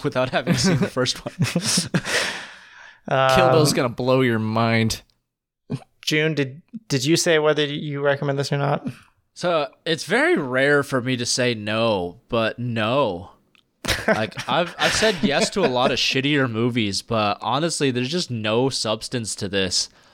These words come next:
Speaker 1: Like, the, the extent of what you should watch is, like, the Oscars where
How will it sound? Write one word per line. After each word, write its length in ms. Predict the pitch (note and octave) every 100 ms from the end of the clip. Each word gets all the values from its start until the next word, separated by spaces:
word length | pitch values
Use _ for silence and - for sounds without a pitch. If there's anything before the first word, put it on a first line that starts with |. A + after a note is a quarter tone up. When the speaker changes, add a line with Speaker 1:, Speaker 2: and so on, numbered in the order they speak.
| - -
Speaker 1:
Like, 340 | D3+ D#3 D3 _ _ C#3+
the, 200 | D3+ C3 _ - - - _
the 140 | C#3+ D#3+
extent 380 | - - G#3
of 80 | A3+
what 180 | E3+ D#3+
you 120 | D#3+
should 260 | - D3 C#3+
watch 380 | D#3 F#3 G3+ -
is, 220 | C3+ A#2
like, 320 | B2 A2+ - - _ _ _ _ -
the 340 | B2 C3 B2 A#2+
Oscars 560 | C3+ D3+ - E3+ D#3+
where 420 | C3 C3 B2 A#2